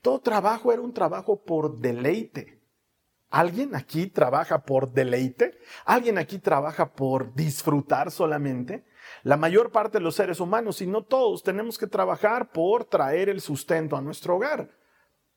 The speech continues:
Pero antes de la caída del pecado, el hombre trabajaba por deleite, porque era algo que disfrutaba. Encontraba placer en el trabajo,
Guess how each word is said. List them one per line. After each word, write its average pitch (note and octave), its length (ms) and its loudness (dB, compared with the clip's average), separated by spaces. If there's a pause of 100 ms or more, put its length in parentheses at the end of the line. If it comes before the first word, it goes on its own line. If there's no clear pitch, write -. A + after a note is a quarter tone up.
(420)
Pero A3 340 6
antes D4+ 440 -4
de F3+ 100 6
la F3 140 2
caída G3+ 380 0
del F3+ 180 -2
pecado, E3+ 520 -2 (240)
el D#3 240 2
hombre D#4+ 300 2
trabajaba F3+ 920 2 (320)
por A#2+ 160 -6
deleite, A#2 640 -6 (460)
porque C#3 300 0
era C3 140 2
algo C#3+ 200 -2
que C3 140 -2
disfrutaba. C#3 760 -6 (240)
Encontraba E3+ 760 2
placer F3 540 2
en C4+ 140 -6
el A#3+ 120 -4
trabajo, G3 600 -2